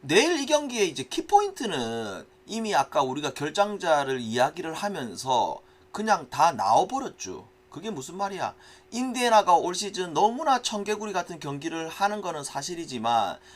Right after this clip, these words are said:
지난 경기에 그래도 인디애나가 뭐 좀 많이 아쉬웠죠.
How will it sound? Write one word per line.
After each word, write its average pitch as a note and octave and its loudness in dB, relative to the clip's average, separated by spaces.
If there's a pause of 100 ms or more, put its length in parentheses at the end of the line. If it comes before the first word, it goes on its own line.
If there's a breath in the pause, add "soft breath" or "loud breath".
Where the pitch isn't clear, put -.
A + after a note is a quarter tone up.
(160 loud breath)
지난 F#3+ 2
경기에 G3+ 0 (260 loud breath)
그래도 F3 -2
인디애나가 E3+ -2 (380)
뭐 G2+ -4 (720)
좀 A3 -4
많이 G3+ 4
아쉬웠죠. - -2